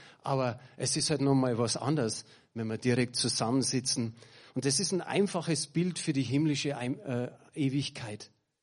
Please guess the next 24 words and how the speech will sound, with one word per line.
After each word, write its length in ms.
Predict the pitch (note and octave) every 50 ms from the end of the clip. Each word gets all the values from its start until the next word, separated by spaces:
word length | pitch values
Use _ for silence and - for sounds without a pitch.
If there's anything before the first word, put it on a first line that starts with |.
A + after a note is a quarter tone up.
| _ _ _ _ _ _ _ -
Aber 160 | - A#2 B2
da 120 | A#2+ B2+
dürfen 340 | A#2 B2+ D3 F3 - - D#3+
wir 40 | C#3
schon 160 | C#3 - D3+
einmal 240 | C#3+ D#3 D#3 D3 C#3+ D#3
irgendwann 500 | - C#3+ C3+ C#3 C#3 C#3 C3 C3 B2+ B2
daheim 320 | B2+ G#2+ B2 A#2+ B2 C3+
sitzen 380 | B2 - C3+ B2 - - - C3+
und 160 | A#2 G#2+ -
träumen 480 | - B2 G#2 A2 B2+ C#3+ D3 C#3+ C3
davon. 480 | A#2+ A2+ A2+ - - A2 A2+ A#2 A2 A2+ - - - - - - - - - - - - _ -
Ich 140 | B2+ -
weiß, 240 | C3+ C3 D#3 F#3 - -
dass 140 | D3+ C3+
die 100 | - D3
Bibel 360 | C3 - D#3 E3 F#3+ F#3 E3+ C3+
so 180 | - - D#3+
in 220 | D3 C3 - A2+ - - - -
vielen 500 | - - - - - F#3 F#3+ F#3 E3+ D#3
Aussagen 580 | - - C#3 E3+ E3 - - D3 C#3 C3+ C#3+ D3
etwas 520 | D3 D3 C#3 - B2+ A#2+ A2+ - - G#2
vage 420 | G2+ G2+ G#2 A#2+ C3+ B2 A#2+ A#2+ B2
ist, 380 | - A2 G2+ - - - -